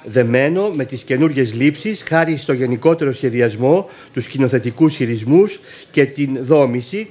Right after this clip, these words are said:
την πολύ καλή εκφραστική φωτογραφία του Δημήτρη Θεοδωρόπουλου, το μοντάζ της Αγγέλας Δεσποτίδου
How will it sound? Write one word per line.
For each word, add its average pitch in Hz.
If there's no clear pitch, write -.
την 131
πολύ 131
καλή 147
εκφραστική 127
φωτογραφία 131
του 123
Δημήτρη 120
Θεοδωρόπουλου, 127
το 131
μοντάζ 127
της -
Αγγέλας 139
Δεσποτίδου 139